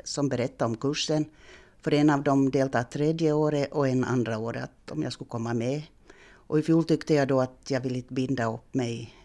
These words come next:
vid någon speciell dag. Men det är jätteroligt och jag ångrar nästan att jag inte for med i fjol redan.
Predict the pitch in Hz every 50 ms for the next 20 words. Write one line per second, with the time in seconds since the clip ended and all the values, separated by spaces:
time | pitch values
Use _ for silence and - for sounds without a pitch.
0 | _ _ - 139 135 123 131 131 131 - - 143 - - 117 110 113 117 120 117
1 | 113 131 156 175 175 - - - _ _ - - - - - - - - _ -
2 | 143 143 135 139 135 127 139 151 - - - 151 147 143 147 143 135 127 131 -
3 | 143 139 139 131 127 127 139 151 147 143 131 127 123 120 - 135 123 120 123 -
4 | 127 120 120 113 - - - - - 147 143 139 135 135 127 131 117 117 - -
5 | - 101 87 92 98 - - - - 101 -